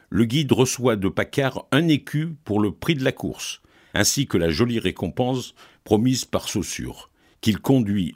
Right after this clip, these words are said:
un an plus tard au sommet du temps convoité. Entre-temps, Victor Amédée trois, roi de Sardaigne et duc de Savoie,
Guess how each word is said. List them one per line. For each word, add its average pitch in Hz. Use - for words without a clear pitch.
un 147
an 135
plus 110
tard 113
au 107
sommet 98
du 98
temps 113
convoité. 92
Entre-temps, 139
Victor 127
Amédée 104
trois, 147
roi 123
de -
Sardaigne 127
et 78
duc 104
de 107
Savoie, 131